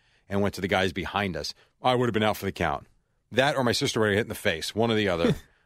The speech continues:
Speaker 1: Uh, but that's the closest I've ever come to catching a foul ball, and I almost died.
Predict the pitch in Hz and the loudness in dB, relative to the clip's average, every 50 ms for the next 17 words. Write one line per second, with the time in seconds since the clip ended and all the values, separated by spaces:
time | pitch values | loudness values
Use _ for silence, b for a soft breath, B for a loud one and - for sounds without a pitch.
0 | b b - 98 92 90 87 87 92 92 82 90 139 147 - - 139 131 - - | b b -4 -2 0 2 2 2 0 0 0 0 0 0 0 -2 -4 -4 -2 0
1 | - 143 151 - - 131 - 135 117 113 107 - 131 123 123 123 - 113 110 104 | 0 0 0 0 -2 -2 0 0 0 0 0 0 -2 0 0 0 0 0 0 0
2 | 98 - 98 90 - 95 90 - 101 101 98 90 92 101 98 92 87 87 - 101 | 0 0 0 -2 -2 -4 -4 -2 0 0 0 2 0 0 2 2 0 0 -2 -2
3 | 98 95 95 98 98 95 92 80 73 95 80 71 71 - | -2 0 0 0 0 0 -2 0 0 0 0 -2 -4 -8